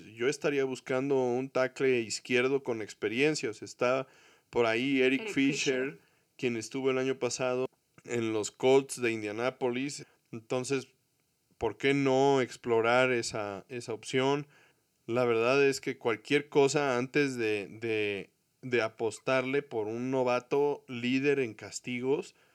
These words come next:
Speaker 1: para la posición que le va a cuidar el lado ciego a el único jugador, aparte del tackle izquierdo, que no se podía lesionar en el equipo. Habrá que ver, la situación todavía no se define, no han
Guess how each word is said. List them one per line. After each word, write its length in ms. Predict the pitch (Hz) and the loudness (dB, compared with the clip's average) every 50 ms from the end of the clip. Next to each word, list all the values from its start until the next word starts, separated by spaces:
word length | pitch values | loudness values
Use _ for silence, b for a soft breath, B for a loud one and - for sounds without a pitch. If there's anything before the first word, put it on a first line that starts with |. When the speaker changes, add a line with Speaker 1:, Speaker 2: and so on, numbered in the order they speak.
| b b b b _ - | b b b b _ -2
Speaker 1:
para 260 | 127 123 120 120 117 | 0 2 2 2 0
la 180 | 113 113 110 | 0 -4 -6
posición 720 | - 110 110 - 117 113 - - 135 135 135 139 151 156 - - | -6 -10 -10 -10 -10 -8 -4 0 2 4 4 2 2 -2 -6 -6
que 120 | - 127 | -6 -4
le 140 | 117 117 117 | -2 -2 -2
va 580 | 110 117 120 123 131 131 131 135 127 123 113 | -2 0 0 2 2 2 2 0 0 -2 -2
a 80 | 107 101 | -4 -6
cuidar 520 | - - 123 117 110 110 117 120 131 143 143 | -8 -8 -8 -6 -4 -2 -2 0 -2 -2 -2
el 180 | - 117 113 117 | -4 -4 -2 0
lado 260 | 120 131 135 131 127 | 0 0 0 0 -2
ciego 520 | 117 - - 131 131 131 127 135 156 185 b b b b b b b b | -2 -2 0 2 4 4 4 2 -2 -2 b b b b b b b b
a 360 | - 117 120 120 120 117 117 | -2 0 2 2 2 2 0
el 260 | 117 117 117 120 - _ _ _ _ _ _ _ _ _ _ _ _ _ _ - | 0 -2 -2 -4 -8 _ _ _ _ _ _ _ _ _ _ _ _ _ _ 0
único 680 | 180 180 185 190 196 190 - - 190 147 127 - - _ _ _ | 2 4 4 4 2 0 0 2 2 2 2 0 -6 _ _ _
jugador, 580 | - - - 139 131 127 123 123 131 135 135 - - | -12 -6 -4 -2 0 0 0 0 -2 -4 -6 -6 -6
aparte 540 | 202 185 - - - 147 156 - - 131 | -8 -8 -4 -2 -2 -2 -2 -2 -4 -6
del 160 | 120 110 104 98 | -6 -6 -10 -12
tackle 260 | - 110 107 110 110 | -16 -16 -14 -14 -14
izquierdo, 480 | 107 - - 110 110 107 113 120 - _ - | -12 -10 -6 -6 -6 -6 -8 -10 -12 _ -10
que 120 | - 117 | -8 -8
no 440 | 107 110 117 120 131 127 127 139 156 | -6 -6 -4 -4 -2 -2 -2 -4 -6
se 180 | 165 - - 120 | -10 -12 -12 -12
podía 500 | - - 98 95 92 98 98 95 95 90 | -12 -12 -12 -12 -10 -10 -10 -10 -10 -10
lesionar 460 | 87 85 87 - - 87 85 80 80 | -12 -14 -16 -16 -16 -16 -16 -18 -18
en 160 | 85 87 85 | -18 -18 -18
el 80 | 80 78 | -18 -20
equipo. 240 | - - - - _ _ _ _ - | -20 -20 -20 -20 _ _ _ _ -6
Habrá 340 | - 120 123 135 139 143 143 | -4 -2 0 0 0 -2 -2
que 120 | - 135 | -2 0
ver, 280 | 123 123 123 131 - _ _ _ _ _ - | 0 0 -2 -2 -6 _ _ _ _ _ -16
la 240 | 117 113 110 104 | -12 -10 -10 -8
situación 460 | 101 - 107 - - 101 - - 117 113 | -10 -12 -14 -12 -14 -12 -10 -12 -10 -8
todavía 280 | - 120 117 117 117 | -6 -4 -4 -4 -4
no 100 | 117 113 | -4 -6
se 120 | 110 - 110 | -8 -6 -6
define, 420 | 110 104 - 135 135 131 123 123 | -8 -6 -6 -6 -6 -4 -6 -6
no 400 | - 131 127 127 127 127 123 123 | -6 -4 -2 0 2 2 2 2
han 280 | 123 120 120 120 123 120 | 0 -2 -2 -4 -8 -12